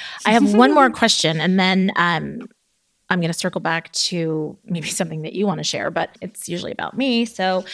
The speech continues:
Speaker 2: <laughs>
Speaker 1: what about things like, I mean, obviously toys, um, you know, we talked about cars or if you have boats and those kinds of things, but
Speaker 2: Mm-hmm.
Speaker 1: what about things like art and jewelry?
Speaker 2: Yeah, good question. So that's what, that comes to home insurance. That's really your hub for that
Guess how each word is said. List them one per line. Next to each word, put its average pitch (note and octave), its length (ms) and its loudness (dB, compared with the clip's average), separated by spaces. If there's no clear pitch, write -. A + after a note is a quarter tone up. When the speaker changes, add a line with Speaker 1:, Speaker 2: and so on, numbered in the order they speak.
Speaker 2:
<laughs> A#3 320 -2
Speaker 1:
what C4+ 160 6
about F#4 300 4
things B3 420 4
like, F3+ 340 2
I - 40 2
mean, A3 180 4
obviously C4 460 2
toys, E3 720 0
um, E3 440 0
you - 80 -4
know, D#3+ 160 -2
we F3 80 -2
talked F3+ 240 -2
about F3 220 0
cars F3 540 2
or E3 100 2
if E3 140 -6
you E3 60 -2
have D#3+ 200 -4
boats E3+ 340 -2
and D#3+ 280 -8
those E3 160 -2
kinds E3 180 -6
of E3+ 80 -12
things, - 300 -10
but A3+ 140 4
Speaker 2:
Mm-hmm. C4 100 -2
Speaker 1:
what A#3+ 100 4
about D#4 220 2
things B3+ 260 4
like F3 300 0
art G3 340 2
and E3+ 140 0
jewelry? - 520 -4
Speaker 2:
Yeah, A#3 480 6
good A3+ 140 -2
question. G3 500 0
So B3+ 200 2
that's B3+ 340 2
what, - 160 -4
that A#3+ 160 0
comes C4+ 280 0
to A#3+ 180 2
home G3 260 -4
insurance. F3+ 640 -6
That's G3 380 -4
really G#3 280 0
your F#3+ 120 0
hub F3+ 580 -4
for E3+ 320 -4
that D#3+ 280 -2